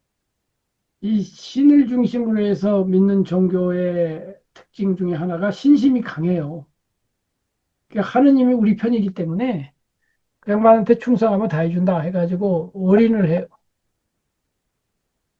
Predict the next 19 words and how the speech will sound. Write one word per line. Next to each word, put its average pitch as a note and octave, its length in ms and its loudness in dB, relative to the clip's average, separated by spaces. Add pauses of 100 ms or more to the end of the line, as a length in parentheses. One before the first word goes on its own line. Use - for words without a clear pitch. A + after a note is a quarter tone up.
(300)
근데 G3 260 2
이 A3 100 2
불교에서는 G#3 1080 2 (840)
부처님이 A3+ 640 4
다 - 200 0
해준다고 A3+ 800 4
원래 G3+ 240 4
한 G3+ 180 2
건 A3+ 140 2
아니거든요. D#3+ 840 -4
"네가 G3 280 4
해라." A3 520 4
<laughs> - 60 -20
하고서 G3+ 360 0
자력 F3+ 360 -2
종교가 F3 380 -2
되다 E3 240 -8
보니까 D#3+ 520 -8 (1400)
그 D3 680 -10